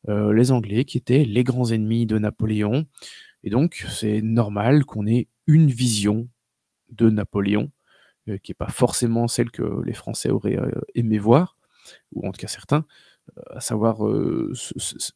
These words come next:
enfin, parce que malgré tout, même si, euh, voilà, ça reste un, quelque part un, un dictateur, euh,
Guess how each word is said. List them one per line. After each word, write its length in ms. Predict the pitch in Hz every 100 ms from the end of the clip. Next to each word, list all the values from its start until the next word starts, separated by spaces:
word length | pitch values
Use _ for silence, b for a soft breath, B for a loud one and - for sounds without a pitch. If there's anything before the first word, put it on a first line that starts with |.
| -
enfin, 160 | -
parce 160 | 117 131
que 80 | 151
malgré 520 | 135 135 135 127 127
tout, 200 | 170 151
même 160 | 120 113
si, 240 | - 117
euh, 320 | 107 101 95 - - -
voilà, 200 | 151 151
ça 160 | -
reste 220 | 101 -
un, 200 | - - - - _ _ _ _ _ _ _ _ -
quelque 220 | 104 98
part 240 | 104 104
un, 280 | - - -
un 20 |
dictateur, 580 | 110 - 104 - 226 220 B B B B B B -
euh, 680 | 104 101 92 - - -